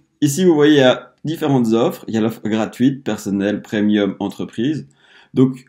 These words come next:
en fait, dès qu'on commence à prendre du premium, on paye plus cher qu'un site qu'on héberge soi-même, comme Web Marketing Tuto que j'héberge moi-même. Et du coup, je pense que ça vaut pas la peine. Et dans ce cas-là,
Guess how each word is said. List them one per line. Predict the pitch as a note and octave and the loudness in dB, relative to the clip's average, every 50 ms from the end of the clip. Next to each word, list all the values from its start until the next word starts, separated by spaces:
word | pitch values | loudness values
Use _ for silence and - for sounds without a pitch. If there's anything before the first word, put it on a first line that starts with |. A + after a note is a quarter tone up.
| _ | _
en | B2 B2 | -2 0
fait, | - G3 G3+ D3 | 2 2 2 2
dès | E3 D#3+ | 2 0
qu'on | - C#3+ B2+ | 0 0 0
commence | D3 D3 D3+ C#3+ D#3 | 0 0 0 -2 -4
à | C#3 | -4
prendre | - C#3+ C#3 | -2 2 2
du | C3+ | 2
premium, | - - C#3 C3 D#3+ F3 E3 | 2 2 0 0 0 2 0
on | C3 | 0
paye | B2 A#2+ - C3+ C3 C3 | -2 0 0 2 2 2
plus | C3 - D3+ E3 D#3 | 0 -2 -4 -4 -4
cher | C#3 - E3 E3 E3+ E3+ E3+ - _ | -4 -2 -2 -2 0 -2 -4 -6 _
qu'un | - D3+ D3+ D#3 D3+ D#3 - - A2+ A#2 | -4 -2 -2 -2 -4 -6 -6 -6 -6 -6
site | A2+ - - - C#3 C3+ | -6 -8 -10 -12 -12 -6
qu'on | - C3+ A#2+ A2+ | -2 -2 0 0
héberge | A2 G#2+ A2+ A2 - | 0 0 -2 -4 -4
soi-même, | - A#2 G#2+ G#2 G#2+ A#2+ D3 C#3+ G2 - - _ _ | -4 -2 0 2 2 2 0 -2 -4 -6 -10 _ _
comme | - A2+ A2+ A2 | -4 0 0 2
Web | G#2+ G#2+ | 2 0
Marketing | G#2+ G#2 G#2 - - - A2 G2 | 0 -2 -4 -8 -6 -6 -6 -6
Tuto | - - - A#2+ A2+ | -6 -2 0 0 0
que | - G#2 G2 F#2+ F#2 E2+ - | 0 -2 -2 -2 -2 -4 -4
j'héberge | G2 G2+ G2 F#2+ G2 G2 F#2+ | -4 -4 -4 -4 -4 -4 -4
moi-même. | F#2+ F#2 F#2+ A2 B2 C#3 D3 C#3+ C#3 - _ _ _ _ _ _ _ _ _ _ _ _ - | -4 -4 -2 -2 -2 -2 -4 -6 -8 -14 _ _ _ _ _ _ _ _ _ _ _ _ -2
Et | A2 A2+ A2 - - - _ _ _ _ _ _ - | 0 2 2 0 -2 -8 _ _ _ _ _ _ -8
du | A2 A#2 B2 | -6 -6 -6
coup, | B2 C#3+ D#3 | -4 -4 -4
je | C#3+ | -4
pense | - C#3 C#3+ C3+ | -2 -4 -4 -2
que | C3+ | -2
ça | A#2+ | -2
vaut | A2 G#2 | -4 -2
pas | G2+ B2+ A#2+ | -2 -2 -2
la | A2+ G2+ | -2 -4
peine. | F#2+ G2 F#2 F2 F2+ F#2 - - _ _ _ _ _ _ _ _ _ _ _ _ _ _ _ _ _ _ - | -4 -4 -4 -4 -6 -8 -10 -14 _ _ _ _ _ _ _ _ _ _ _ _ _ _ _ _ _ _ -4
Et | - A2 A2 - | -2 0 0 0
dans | B2 A2 C3 C#3+ D#3 | 0 0 2 2 2
ce | C#3+ C#3 | 0 -2
cas-là, | - C#3+ C3+ C#3 D3 D3+ E3+ F3 D#3+ - | 0 0 2 4 4 2 2 0 -2 -8